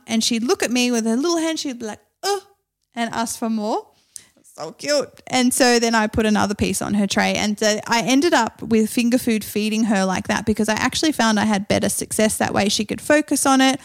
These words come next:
just one thing at a time. I'm not overwhelming her with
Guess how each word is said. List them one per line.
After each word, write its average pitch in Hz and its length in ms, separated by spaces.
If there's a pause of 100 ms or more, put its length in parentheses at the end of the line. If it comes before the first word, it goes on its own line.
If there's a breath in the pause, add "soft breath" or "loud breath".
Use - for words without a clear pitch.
(220 loud breath)
just - 220
one 262 180
thing 247 180
at 220 120
a - 20
time. 208 480
I'm 220 140
not 226 200
overwhelming 208 580
her 196 220
with 196 280